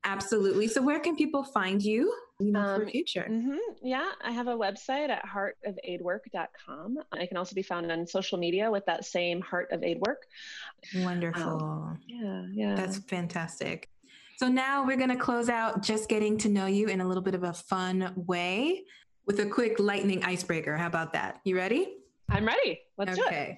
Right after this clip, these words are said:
Speaker 1: Okay. <laughs> All right. Are you iPhone or Android?
Speaker 2: Ooh, so this is a very difficult question. I'm <laughs> iPhone because my nephews have iPads so they can FaceTime with me, but I actually prefer an Android.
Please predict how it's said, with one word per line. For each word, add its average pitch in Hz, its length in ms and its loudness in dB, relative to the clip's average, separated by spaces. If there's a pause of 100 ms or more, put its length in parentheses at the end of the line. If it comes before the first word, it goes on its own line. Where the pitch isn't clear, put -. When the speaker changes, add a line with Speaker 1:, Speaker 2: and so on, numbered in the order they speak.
(120)
Speaker 1:
Okay. 262 560 2
<laughs> - 40 2
All 185 60 2
right. 180 300 0
Are 196 160 2
you 240 600 2
iPhone 247 480 0
or 202 100 0
Android? 208 420 -2 (1300)
Speaker 2:
Ooh, 170 520 -2
so 190 240 -2
this 185 180 0
is 196 60 0
a 202 60 0
very 185 220 0
difficult 185 320 -2
question. 175 360 -2
I'm 170 240 0
<laughs> - 100 0
iPhone 165 880 0
because 180 720 2
my 165 420 0
nephews 165 560 0
have 151 300 0 (120)
iPads 147 480 -2
so 156 160 -2
they 147 120 0
can 147 200 -4
FaceTime 165 720 -2
with 202 160 0
me, 220 340 0
but 175 80 0
I 160 120 0
actually 160 420 -2
prefer 160 500 -2
an 156 80 -2
Android. 151 680 -4